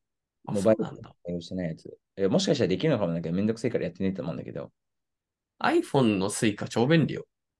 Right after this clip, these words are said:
Speaker 2: あ、ほんと？
Speaker 1: うん。
Speaker 2: あ、私、
Speaker 1: だけど、
Speaker 2: あの、
Speaker 1: その気持ちは超わかる。
Speaker 2: うん。まあ、ら-、楽じゃん。ピッてやるだけで、コンビニでさ、なんかあれみたいな。
Speaker 1: わかるわかる。
Speaker 2: 四角いやつにさ、ベッてやるだけで、お-、おしまいだから。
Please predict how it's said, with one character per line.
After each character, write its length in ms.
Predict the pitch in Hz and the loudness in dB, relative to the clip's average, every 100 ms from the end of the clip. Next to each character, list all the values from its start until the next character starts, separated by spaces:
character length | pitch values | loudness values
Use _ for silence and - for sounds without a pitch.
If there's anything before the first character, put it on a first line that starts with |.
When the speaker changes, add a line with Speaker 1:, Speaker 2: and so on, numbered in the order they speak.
| _ - | _ -6
Speaker 2:
あ、 100 | 87 | -2
ほ 120 | 101 | 0
ん 100 | 98 | 4
と？ 300 | 92 73 - _ _ _ _ | 4 4 -4 _ _ _ _
Speaker 1:
う 100 | 113 | -4
ん。 240 | 107 107 143 _ _ _ _ _ _ _ _ | -4 -6 -14 _ _ _ _ _ _ _ _
Speaker 2:
あ、 80 | 90 | -4
私、 180 | 85 85 | -2 0
Speaker 1:
だ 80 | |
け 40 | 90 | 4
ど、 60 | 196 | 4
Speaker 2:
あ 20 | |
の、 60 | |
Speaker 1:
そ 80 | - | 4
の 100 | 208 | 0
気 140 | 214 202 | 2 -2
持 100 | 202 | 2
ち 120 | 190 | 2
は 100 | 180 | 2
超 240 | - 147 | 4 4
わ 100 | - | 4
か 100 | - | -8
る。 60 | - _ _ _ _ _ | -20 _ _ _ _ _
Speaker 2:
う 80 | 95 | 0
ん。 280 | 87 82 - - - - - | 0 -2 -10 -16 -16 -16 0
ま 100 | 185 | 2
あ、 40 | |
ら-、 140 | 107 113 | 4 2
楽 180 | 135 196 | 4 4
じ 80 | 98 | 4
ゃ 60 | |
ん。 360 | - _ - 113 | 0 _ -4 -2
ピ 100 | 196 | 0
ッ 120 | 190 | 0
て 80 | - | 0
や 60 | 85 | 2
る 40 | |
だ 80 | 85 | 0
け 80 | 82 | -2
で、 140 | 78 | -6
コ 140 | - | -2
ン 60 | 90 | 0
ビ 100 | 90 | 2
ニ 100 | 87 | 0
で 80 | 85 | 0
さ、 320 | - 82 - - - 80 | -2 -4 -6 -16 -20 -18
な 160 | 80 | -16
ん 40 | 78 | -10
か 120 | - | -10
あ 20 | |
れ 100 | 78 | -8
み 120 | 76 | -10
た 80 | - | -12
い 20 | |
な。 60 | - | -14
Speaker 1:
わ 60 | - | -16
か 60 | |
る 60 | - _ | -20 _
わ 60 | |
か 0 | |
る。 100 | - _ | -20 _
Speaker 2:
四 80 | - | -14
角 220 | 87 85 | -8 -6
い 40 | |
や 80 | 80 | -6
つ 80 | - | -8
に 140 | - | -20
さ、 160 | - - | -20 -6
ベ 240 | 90 87 - | -6 -6 -10
ッ 40 | - | -20
て 60 | |
や 60 | - | -20
る 60 | |
だ 60 | - | -20
け 80 | _ | _
で、 80 | _ - | _ -6
お-、 100 | 90 | -4
お 60 | - | -4
し 100 | 82 | -6
ま 100 | 78 | -6
い 40 | |
だ 100 | - | -4
か 80 | - | -6
ら。 120 | - | -8